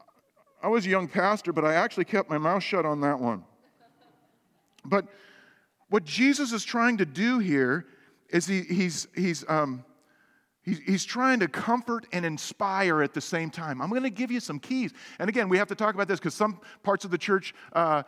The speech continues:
uh, global church, th-, thinks that, you know, P-, Peter was being handed the king, keys and he, that, uh, he might be like a pope or something. Now, now you know which part of the church I'm talking about, but,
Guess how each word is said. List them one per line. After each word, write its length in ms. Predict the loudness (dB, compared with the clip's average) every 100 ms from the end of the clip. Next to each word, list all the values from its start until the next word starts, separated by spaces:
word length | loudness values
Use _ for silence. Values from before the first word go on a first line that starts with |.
| -8 -6
uh, 300 | -2 0 -2 -4 -8 -10 -4
global 340 | 0 2 0
church, 400 | 0 0 0 -2
th-, 240 | -4 -4 -2
thinks 200 | -4 -2
that, 140 | -4
you 100 | -2
know, 120 | -2
P-, 440 | -4 -6 -14 -16 -4
Peter 320 | 2 4 4
was 160 | 2 0
being 200 | -2 0
handed 300 | -2 -2 -4
the 80 |
king, 480 | -4 -2 -2 -4 -8 -6
keys 340 | -2 0 -2
and 140 | -2 -6
he, 100 | -8 -16 -2
that, 180 | -2 -2 -8 -8 0
uh, 260 | 2 2 -2 -14 _
he 180 | -8 -2
might 260 | 0 0 0
be 240 | 2 2
like 220 | 2 0
a 80 | -4
pope 420 | -2 0 0 0
or 80 | -10
something. 380 | -6 -8 -8 -4
Now, 220 | 0 0
now 160 | -2 -4
you 140 | -4
know 80 | -4
which 220 | -8 -8
part 140 | -6 -4
of 40 |
the 60 | -4
church 180 | -8 -10
I'm 80 |
talking 240 | -2 -2 0
about, 220 | -2 -2
but, 140 | -6